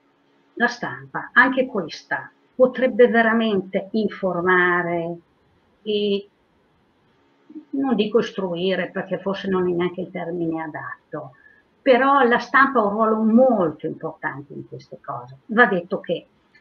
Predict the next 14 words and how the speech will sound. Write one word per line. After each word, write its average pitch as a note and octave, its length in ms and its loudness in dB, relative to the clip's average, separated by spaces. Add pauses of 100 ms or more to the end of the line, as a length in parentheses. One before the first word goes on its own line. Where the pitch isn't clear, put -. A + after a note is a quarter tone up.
(200)
la G3+ 140 0
stampa, F#3 480 -2
dal E3 180 -4
mio E3 140 -4
punto E3 340 -6
di D3+ 120 -6
vista, D#3+ 560 -8 (760)
con G3 180 0
tanta G#3 400 4
facilità F#3+ 800 0
riesce F3+ 400 -6
a - 40 -18
convogliare F3+ 960 -2 (840)
tutti G3+ 680 -6